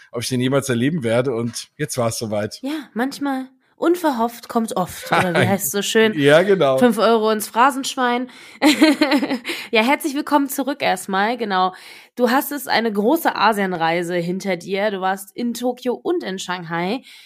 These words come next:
Speaker 2: Wir starten mit unseren Folgen dazu jetzt tatsächlich erstmal mit Shanghai, auch wenn das das Ende deiner Reise war, weil wir eben hier noch keine richtige ganze Folge dazu gemacht haben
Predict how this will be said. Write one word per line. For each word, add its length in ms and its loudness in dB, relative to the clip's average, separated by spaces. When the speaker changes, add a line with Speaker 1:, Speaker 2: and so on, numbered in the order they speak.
Speaker 2:
Wir 400 4
starten 640 0
mit 120 -6
unseren 360 -4
Folgen 380 -2
dazu 300 -8
jetzt 360 -10
tatsächlich 520 -10
erstmal 280 -6
mit 180 -6
Shanghai, 460 -6
auch 180 -4
wenn 240 -4
das 200 -6
das 180 -10
Ende 320 -2
deiner 360 -8
Reise 320 -12
war, 280 2
weil 480 2
wir 120 0
eben 240 -6
hier 180 -2
noch 160 -6
keine 320 -6
richtige 500 -6
ganze 320 -2
Folge 360 0
dazu 320 -6
gemacht 420 -6
haben 360 0